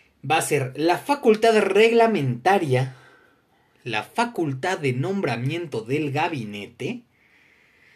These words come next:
la facultad de nombramiento de diplomáticos, la facultad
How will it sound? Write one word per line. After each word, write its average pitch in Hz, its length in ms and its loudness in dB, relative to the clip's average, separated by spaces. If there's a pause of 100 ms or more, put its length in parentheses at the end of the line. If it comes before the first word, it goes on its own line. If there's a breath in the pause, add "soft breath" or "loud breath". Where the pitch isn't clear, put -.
(100)
la 113 260 -8
facultad 202 840 0
de 175 120 0
nombramiento 156 680 -4
de 107 160 -2
diplomáticos, 127 1200 -6 (960)
la 120 560 -2 (520)
facultad 190 800 0